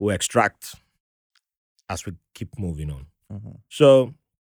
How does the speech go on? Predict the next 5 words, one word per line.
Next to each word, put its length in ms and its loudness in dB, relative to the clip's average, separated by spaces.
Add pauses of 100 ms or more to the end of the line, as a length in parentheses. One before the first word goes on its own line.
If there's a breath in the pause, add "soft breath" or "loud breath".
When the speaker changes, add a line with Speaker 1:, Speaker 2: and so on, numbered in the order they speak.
(720)
Speaker 1:
welcome 460 4
to 80 0
the 80 2
show 240 4
officially, 640 0